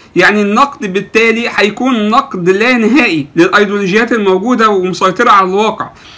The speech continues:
عشان كده هتلاقي في النظرية النقدية إن الناس ممكن تلاقي واحد بيستمرئ النقد ويكون أسهل له، لأن هذه النظرية بتربي أو تنشئ اللي بيتشربها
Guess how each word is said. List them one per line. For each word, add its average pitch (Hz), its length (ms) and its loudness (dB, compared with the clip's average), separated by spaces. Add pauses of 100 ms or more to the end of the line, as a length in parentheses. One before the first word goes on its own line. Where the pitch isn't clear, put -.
(160)
عشان 170 240 0
كده 269 180 0
هتلاقي 247 460 0
في 220 100 -6
النظرية 208 420 0
النقدية 202 680 -2
إن 196 120 -4
الناس 262 340 -2
ممكن 277 280 -2
تلاقي 262 300 0
واحد 240 600 -2
بيستمرئ 226 680 2
النقد 208 480 -2
ويكون 240 600 -2
أسهل 220 440 -2
له، 226 140 -4 (340)
لأن 269 320 4
هذه 269 440 2
النظرية 240 540 0
بتربي 202 880 0
أو 202 100 2
تنشئ 254 520 2 (380)
اللي 190 220 2
بيتشربها 214 880 2